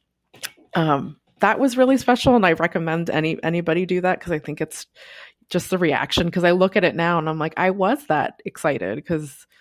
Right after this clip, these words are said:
little kid me was, like, always at the bookstore and always going through all the books. To be able to see mine on the bookshelf, um,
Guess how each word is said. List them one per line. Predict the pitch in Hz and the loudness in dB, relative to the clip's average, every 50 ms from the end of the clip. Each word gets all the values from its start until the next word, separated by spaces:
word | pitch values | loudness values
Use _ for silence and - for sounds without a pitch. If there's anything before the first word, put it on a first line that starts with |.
| _ _ - | _ _ -2
little | 180 180 180 175 | -2 0 0 -2
kid | - - 185 175 180 185 | -2 -2 -2 -2 -2 -2
me | 190 151 147 151 151 | -6 -6 -6 -4 -4
was, | 143 151 151 147 - | -4 -6 -6 -6 -4
like, | 147 147 147 - - _ _ _ _ _ _ _ _ _ - | -4 -4 -4 -6 -8 _ _ _ _ _ _ _ _ _ 0
always | 196 185 170 175 175 170 | 2 4 4 4 2 2
at | 147 - - | 0 0 -2
the | 139 | -4
bookstore | 139 143 139 - - - 165 160 160 | -4 -6 -6 -6 -6 -4 -2 -2 -2
and | 151 - | -4 -2
always | - 165 165 156 160 - | -2 -2 -2 -2 -4 -4
going | - 147 147 147 | -4 -4 -4 -6
through | 143 - 151 147 | -6 -6 -4 -4
all | 139 143 | -4 -4
the | 143 147 | -4 -4
books. | 143 143 147 143 - - - | -4 -4 -4 -4 -6 -10 -18
To | - - 143 | -16 -14 -10
be | 151 139 | -6 -6
able | 147 139 151 139 | -4 -4 -6 -6
to | - 147 | -8 -10
see | - - - 151 147 | -10 -8 -6 -6 -6
mine | 143 139 143 143 147 147 147 | -4 -6 -6 -6 -4 -4 -4
on | 139 139 139 | -4 -4 -6
the | 143 | -6
bookshelf, | 147 - 143 - - - 170 147 147 139 - - - _ - - - - - - - - - - - | -6 -8 -8 -8 -8 -6 -4 -4 -4 -4 -6 -10 -20 _ -20 -20 -20 -20 -20 -20 -20 -20 -20 -12 -8
um, | 151 147 135 131 123 - 131 - | -4 -4 -2 -4 -4 -6 -10 -14